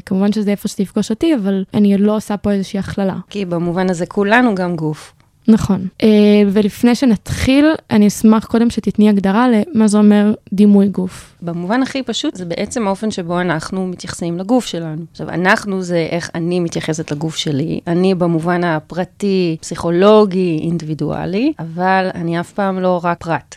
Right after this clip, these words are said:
Speaker 2: אני גם מושפעת מהחברה. ובתוך החברה יש לנו כל מיני מעגלים. אם זה המשפחה שלנו, החברים, כל מיני מסגרות שאנחנו חלק מהם, וכמובן גם התרבות שלנו. וכל אלה ביחד משפיעים על התפיסה של הגוף.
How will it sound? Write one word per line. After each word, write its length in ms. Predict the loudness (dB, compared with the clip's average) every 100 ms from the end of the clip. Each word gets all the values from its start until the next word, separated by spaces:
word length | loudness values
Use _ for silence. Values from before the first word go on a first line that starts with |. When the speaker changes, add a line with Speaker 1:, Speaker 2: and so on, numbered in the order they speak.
| -6
Speaker 2:
אני 180 | -4 -2
גם 180 | -2 -2
מושפעת 640 | -4 -4 -2 -2 -2 -6
מהחברה. 500 | -10 -10 -10 -2 -2 -2
ובתוך 340 | -6 -6 -6
החברה 360 | -6 -4 2 2
יש 140 | 2
לנו 140 | -2 -2
כל 120 | -2
מיני 200 | -2 -2
מעגלים. 640 | -2 -2 0 0 0 0 -4
אם 160 | -4 -2
זה 140 | 0
המשפחה 520 | 0 -4 -8 -4 -4
שלנו, 600 | -2 -4 -2 -2 -2 -4 -4
החברים, 1000 | -4 -4 -4 -2 -2 0 2 2 2 0
כל 140 | -2
מיני 180 | 0 0
מסגרות 480 | 0 -2 -4 -2 0
שאנחנו 360 | 0 -2 -2 -2
חלק 360 | 0 0 0
מהם, 220 | -2 -2 -4
וכמובן 520 | -6 -4 -2 -2 -2
גם 180 | -2 -2
התרבות 460 | -4 -4 -2 0
שלנו. 400 | 0 0 0 -2 -4
וכל 220 | -8 -4 -2
אלה 180 | 0 -2
ביחד 560 | -2 -2 -2 -2 -2 -2
משפיעים 420 | -4 -4 -2 0
על 60 | 0
התפיסה 460 | -2 -4 -4 -2 -2
של 200 | 0 -2
הגוף. 480 | -4 -8 -10 -20